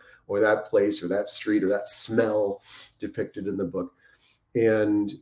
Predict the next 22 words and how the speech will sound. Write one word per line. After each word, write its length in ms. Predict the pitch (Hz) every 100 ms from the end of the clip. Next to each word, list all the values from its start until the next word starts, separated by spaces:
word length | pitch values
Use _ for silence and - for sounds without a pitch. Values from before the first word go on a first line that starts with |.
| -
uh, 340 | 104 101 98 95 _ _ _ _ _
and 560 | 147 151 139 131 127 -
it's 140 | -
very, 460 | 104 95 170 175 151
very 180 | 127 113
important 400 | 95 95 90 - _ _ _ _ _ _ _ - -
that 160 | 117 110
we 100 | 107
depict 340 | - 107 92
Israel 280 | 101 92 92
as 60 | 87
a 40 |
real 160 | 90 82
place. 320 | 85 78 -
And 100 | 98
the 80 | 95
final 300 | 135 127 117
thought 220 | 98 87
on 80 | 87
this 140 | -
is 100 | -
this. 220 | - -